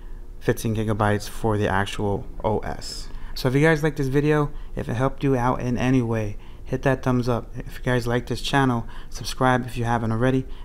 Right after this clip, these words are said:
and follow Phone Tech at Work for more videos like this of the iPhone thirteen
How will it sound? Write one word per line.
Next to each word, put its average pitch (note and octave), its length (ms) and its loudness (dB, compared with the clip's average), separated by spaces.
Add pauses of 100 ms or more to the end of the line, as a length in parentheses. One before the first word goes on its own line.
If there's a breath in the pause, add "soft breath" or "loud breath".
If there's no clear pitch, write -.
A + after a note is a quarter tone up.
and A2 140 -2
follow A#2+ 240 4
Phone B2 180 2
Tech A#2 180 -2
at A#2 120 0
Work A#2 180 0
for - 140 -4
more A2 180 2
videos A2 380 -2
like G#2+ 160 -8
this C3 360 -2 (100)
of A#2 260 0
the A2+ 80 -2
iPhone A2 420 -2
thirteen B2 520 -2